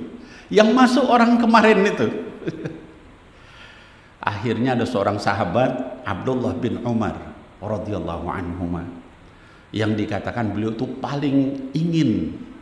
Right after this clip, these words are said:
kalau ada kebaikan, dia pengen pertama kali. <laughs> Dia datangi orang itu, terus dia bilang, "Ya fulan,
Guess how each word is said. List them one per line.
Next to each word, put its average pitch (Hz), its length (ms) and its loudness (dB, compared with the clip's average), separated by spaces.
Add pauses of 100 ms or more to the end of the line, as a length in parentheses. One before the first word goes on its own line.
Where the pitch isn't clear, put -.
(240)
kalau 110 220 0
ada 110 180 0
kebaikan, 113 800 0
dia 131 160 0
pengen 165 480 0
pertama 135 480 0
kali. 139 320 -2 (320)
<laughs> - 240 -10 (1000)
Dia 156 240 0
datangi 156 480 2
orang 170 320 2
itu, 107 240 0
terus 139 240 -2
dia 147 160 2
bilang, 147 560 0 (400)
"Ya 139 240 4
fulan, 135 640 2